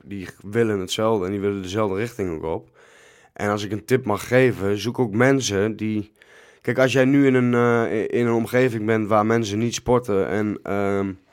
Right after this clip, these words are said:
mensen veel roken, mensen veel alcohol drinken, is de kans veel groter dat je daarin meegaat dan dat je nou hier met mij en Henk Jan in, eh, ja, in de studio zit en, eh, dat wij, eh, bijvoorbeeld hierna, eh,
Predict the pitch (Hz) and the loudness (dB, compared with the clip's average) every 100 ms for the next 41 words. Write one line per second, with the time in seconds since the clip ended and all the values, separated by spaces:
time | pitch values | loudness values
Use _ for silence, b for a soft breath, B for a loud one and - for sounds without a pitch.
0 | b b b b b b b b - 117 | b b b b b b b b 0 2
1 | 120 98 117 110 110 120 110 110 113 95 | 2 0 2 4 8 6 6 2 2 0
2 | 110 104 131 127 104 95 92 87 104 135 | 4 6 6 2 0 -2 -2 -2 -2 -4
3 | - b b b b - - 120 120 - | -10 b b b b -12 0 0 2 2
4 | 135 120 127 120 113 104 107 120 117 107 | 0 4 4 4 0 -2 2 2 2 2
5 | 113 135 - 98 98 120 - 107 113 110 | 2 2 2 -2 -2 -4 -6 -6 -4 -4
6 | - 107 113 107 104 110 104 95 107 107 | -6 -4 -2 -2 -2 -2 -2 -2 0 0
7 | 98 101 104 110 98 104 95 98 95 98 | -2 -2 0 0 -2 -2 -2 -2 -4 -6
8 | - - - - 101 92 87 - _ _ | -12 -18 -16 -8 -6 -6 -8 -16 _ _
9 | B B B B B B 98 107 104 117 | B B B B B B -4 -4 -4 0
10 | 113 101 92 98 98 98 101 101 104 101 | 0 0 0 -2 0 0 0 0 -2 -4
11 | - - 101 110 95 107 104 107 98 101 | -6 -14 -6 -6 -2 0 0 0 -2 -2
12 | 98 104 107 95 110 107 101 - 101 107 | -6 -6 -6 -4 -2 -2 -2 -2 -4 -4
13 | 101 | -6